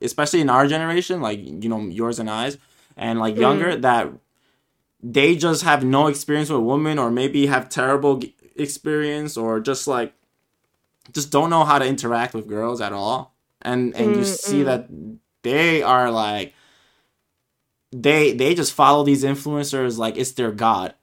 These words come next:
Speaker 1: <laughs>
Speaker 2: Mm.
Speaker 1: A-, and I think it's, it's a big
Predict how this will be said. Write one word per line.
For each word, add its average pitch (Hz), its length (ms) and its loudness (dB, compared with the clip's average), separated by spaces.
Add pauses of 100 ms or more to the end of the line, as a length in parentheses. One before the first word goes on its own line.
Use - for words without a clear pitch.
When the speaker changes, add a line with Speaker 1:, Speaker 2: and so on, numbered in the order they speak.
(140)
Speaker 1:
<laughs> - 640 -4 (320)
Speaker 2:
Mm. 214 1300 0
Speaker 1:
A-, 143 280 2
and 160 140 2
I 156 60 4
think 190 180 4
it's, 156 160 4
it's 156 200 0
a 156 80 2
big 151 1000 0